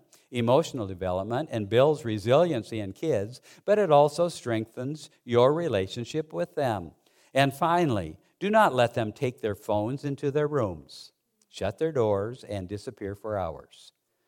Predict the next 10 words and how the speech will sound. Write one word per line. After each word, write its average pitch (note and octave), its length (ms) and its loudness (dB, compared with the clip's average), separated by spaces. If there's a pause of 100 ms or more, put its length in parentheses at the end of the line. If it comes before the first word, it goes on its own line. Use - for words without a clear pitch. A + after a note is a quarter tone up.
(240)
Nothing C3 520 0
good C#3 440 0
ever B2 340 0
happens G#2+ 580 -4
on G#2+ 260 -6
the B2 100 -8
internet F#2+ 720 -8 (360)
behind F#2+ 600 -8 (100)
closed F#2 640 -10 (340)
doors. D#2 680 -10